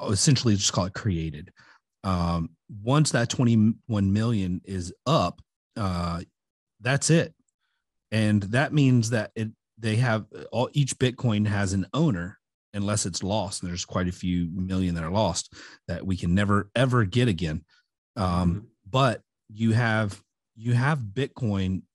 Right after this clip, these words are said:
Speaker 1: that can, like, they can't print more. They can't make more. They can't, nothing. And so it's,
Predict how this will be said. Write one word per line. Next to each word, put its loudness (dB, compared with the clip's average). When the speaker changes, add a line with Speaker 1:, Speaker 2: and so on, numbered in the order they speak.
Speaker 1:
that -8
can, 2
like, -2
they -4
can't -2
print -2
more. -8
They -8
can't -2
make 2
more. 0
They -2
can't, 0
nothing. -2
And 2
so 0
it's, -4